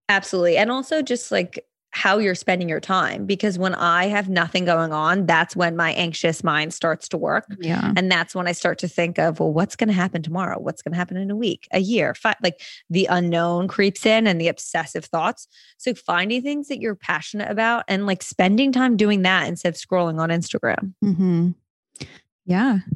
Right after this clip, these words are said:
Speaker 2: I mean, I was, like, in it yesterday when I was getting all that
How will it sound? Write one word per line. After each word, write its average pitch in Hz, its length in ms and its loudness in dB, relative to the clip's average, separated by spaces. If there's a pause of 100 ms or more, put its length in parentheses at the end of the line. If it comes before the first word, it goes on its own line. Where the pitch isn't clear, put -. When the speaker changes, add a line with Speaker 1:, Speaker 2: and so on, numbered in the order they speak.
Speaker 2:
I 180 60 4
mean, 175 180 4
I 170 220 2
was, 208 200 0
like, 214 280 -2
in 175 160 4
it 175 120 2
yesterday 156 600 0
when 165 140 4
I 165 80 2
was 165 120 0
getting 165 240 2
all 165 140 2
that 160 180 0